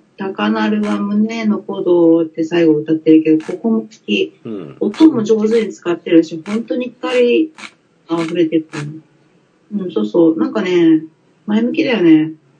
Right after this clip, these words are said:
Speaker 1: 前向きっていうか、前向きっていう言い方ってなんか気持ち悪いんだけど、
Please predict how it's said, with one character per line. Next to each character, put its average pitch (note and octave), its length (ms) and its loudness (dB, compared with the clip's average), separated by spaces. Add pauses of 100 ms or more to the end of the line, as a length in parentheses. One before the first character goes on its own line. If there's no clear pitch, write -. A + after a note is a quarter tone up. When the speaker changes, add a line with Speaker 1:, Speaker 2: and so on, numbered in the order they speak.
(400)
Speaker 1:
前 G#3 180 0
向 C#4+ 100 -2
き E4 140 4
っ - 60 -6
て F4 80 2
い - 40 6
う D#4+ 60 0
か、 D#3+ 120 -4
前 G3 260 0
向 E4+ 100 8
き - 80 -6
っ - 60 -20
て - 160 -4
い G4 100 2
う - 20 4
言 F#4 100 2
い E4+ 40 0
方 E4+ 200 -2
っ D#4+ 40 2
て D#4 100 -8
な C#4 120 -10
ん - 40 -12
か - 60 -14
気 - 140 -6
持 A3 80 0
ち - 80 -6
悪 C4+ 100 -4
い B3 40 -2
ん - 20 -2
だ E3+ 80 -2
け D#3 40 -4
ど、 D#3 360 -2